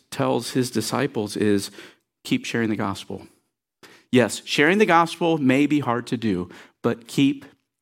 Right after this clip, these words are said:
sharing the gospel. Why would we do that? Well, one of the things that Jesus says is that one day everyone's gonna see. He says one of two things is gonna happen. Either one day the person you're sharing the gospel with is gonna come to faith,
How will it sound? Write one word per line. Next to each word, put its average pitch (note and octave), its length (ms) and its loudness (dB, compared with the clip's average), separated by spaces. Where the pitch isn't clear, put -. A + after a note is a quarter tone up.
sharing A2 580 -2
the G2+ 120 -2
gospel. F#2+ 720 -8
Why G2+ 340 -2
would D3 180 -4
we G2 140 -4
do F#2+ 220 -6
that? E2+ 280 -10
Well, G#2 140 0
one A#2+ 140 2
of C#3+ 60 0
the D#3+ 100 -4
things B2+ 260 -2
that A2+ 80 -2
Jesus A2 400 -4
says F#2+ 340 -4
is A2 140 0
that G#2 160 -2
one B2 260 -2
day F#2+ 300 -2
everyone's A#2 420 -2
gonna G2+ 240 -2
see. E2+ 300 -10
He C3 60 0
says A#2+ 180 2
one D#3 180 6
of A#3 100 2
two G3+ 120 0
things F3+ 260 2
is D#3+ 80 -4
gonna D3 160 4
happen. B2+ 340 2
Either E3+ 300 4
one A#3 400 6
day C#3 360 4
the D3+ 100 4
person B3 380 4
you're A3 140 4
sharing G#3+ 280 4
the G3+ 60 2
gospel F#3 440 4
with C3 200 4
is D3 100 4
gonna C#3+ 220 4
come E3+ 220 2
to F#3 100 -8
faith, C3+ 500 2